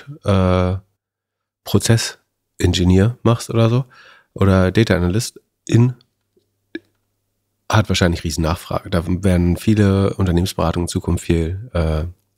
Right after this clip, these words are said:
Geld mit verdienen. Ich bin an einer Plattform beteiligt, die heißt Deckview, die sowas zum Beispiel auch im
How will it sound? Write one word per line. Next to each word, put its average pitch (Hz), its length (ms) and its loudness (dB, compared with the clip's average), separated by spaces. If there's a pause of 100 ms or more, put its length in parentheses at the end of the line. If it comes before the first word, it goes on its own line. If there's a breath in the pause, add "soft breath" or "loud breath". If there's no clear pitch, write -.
(180)
Geld 85 320 -4 (280)
mit - 140 -4
verdienen. 107 400 0
Ich - 160 -12 (240)
bin 95 380 0
an 87 60 -4
einer 87 120 -2
Plattform 95 360 -2
beteiligt, 92 380 -4
die 92 60 -4
heißt 90 160 -4
Deckview, 90 360 -2
die - 120 -2
sowas 90 240 -2
zum 90 120 -2
Beispiel - 180 -4
auch 95 120 -2
im 92 200 0